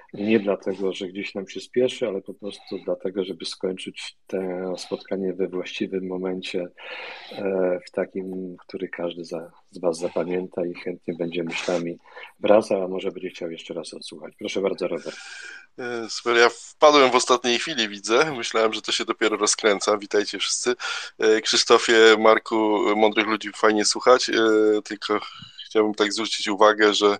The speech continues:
Speaker 2: nie wiem, może było to pewnie wcześniej mówione, bo tutaj, e, często, mm, musimy się zdecydować, czy rozróżniamy, mm,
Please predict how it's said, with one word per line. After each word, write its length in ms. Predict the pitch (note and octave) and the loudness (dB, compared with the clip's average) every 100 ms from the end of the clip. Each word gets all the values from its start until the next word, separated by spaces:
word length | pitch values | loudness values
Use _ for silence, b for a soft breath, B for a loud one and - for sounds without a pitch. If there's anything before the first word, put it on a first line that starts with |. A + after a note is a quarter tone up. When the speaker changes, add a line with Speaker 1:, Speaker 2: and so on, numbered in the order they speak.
| _ | _
Speaker 2:
nie 80 | G#2+ | 4
wiem, 140 | A2 | 6
może 200 | G2+ G2 | 4 0
było 180 | F#2+ G2 | 2 2
to 100 | - - | 2 0
pewnie 240 | G2 G2+ | -2 -2
wcześniej 320 | - - B2+ | -2 0 2
mówione, 400 | C3+ A#2 G#2+ G2+ - B B B - | 2 6 6 4 2 B B B -8
bo 60 | - | -8
tutaj, 340 | A2 A2+ A2 G#2+ | 2 4 6 6
e, 380 | G#2+ G#2+ G#2+ G2+ _ _ b b | 6 8 8 4 _ _ b b
często, 480 | - C3 - C#3 C3+ | 0 2 4 6 6
mm, 540 | - A#2 A2 A2 A2 A2 - - - _ _ _ | 2 -4 -2 0 -2 -6 -10 -16 -18 _ _ _
musimy 220 | - E3+ | 2 4
się 120 | E3+ D3+ | 6 4
zdecydować, 680 | C3+ - A#2 C3 A#2+ - | 4 2 4 6 6 4
czy 160 | - B2 | 2 4
rozróżniamy, 600 | A#2+ A#2 A#2+ A2+ A#2+ A2+ | 6 6 2 2 4 4
mm, 680 | G#2+ G2+ - _ G#2+ G#2 | 2 -2 -8 _ -8 -8